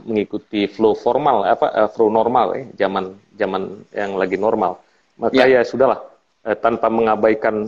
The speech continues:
Speaker 1: eh, peran dari lapor juga, ya terpaksa
Speaker 2: Hmm.
Speaker 1: kami launching tadi untuk membuka kanal pengaduan. Toh,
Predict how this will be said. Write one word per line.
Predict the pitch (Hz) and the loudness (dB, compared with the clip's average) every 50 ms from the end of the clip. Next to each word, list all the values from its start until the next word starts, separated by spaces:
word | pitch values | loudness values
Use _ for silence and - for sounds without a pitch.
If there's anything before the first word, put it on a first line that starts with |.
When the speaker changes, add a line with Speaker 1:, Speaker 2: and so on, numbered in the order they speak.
| 113 | -8
Speaker 1:
eh, | - - - 104 101 | -10 -4 -2 -2 -2
peran | - - 107 110 110 107 104 104 | -2 -2 0 0 0 0 0 0
dari | 104 104 104 | 2 2 2
lapor | 104 101 98 - - 113 107 101 | 2 2 0 0 -2 -2 -2 -2
juga, | 104 101 101 127 139 | -2 -2 0 0 0
ya | - 104 107 | 2 0 -2
terpaksa | 95 - - 95 - 104 - - 117 113 | -2 -2 -6 -8 -6 -6 -6 -4 -4 -6
Speaker 2:
Hmm. | 117 120 104 | -4 -4 -6
Speaker 1:
kami | 101 101 98 | -6 -4 -2
launching | 98 98 95 95 92 - 147 165 | -2 -2 -4 -4 -8 -10 -12 -10
tadi | 151 - 98 92 113 127 117 | -8 -8 -8 -4 -4 -4 -4
untuk | 95 - 113 - - | -2 -2 -4 -4 -4
membuka | 107 101 101 95 98 - - - 87 - - - _ _ _ | -6 -6 -6 -6 -6 -4 -4 -4 -4 -4 -8 -20 _ _ _
kanal | - 98 101 98 98 95 | -8 -6 -4 -2 -2 -2
pengaduan. | - 113 101 95 92 90 92 95 107 135 143 123 - - - | -2 -2 -2 -2 -2 -2 0 0 0 0 -2 -6 -8 -4 -2
Toh, | 143 - - - | -2 -2 -4 -6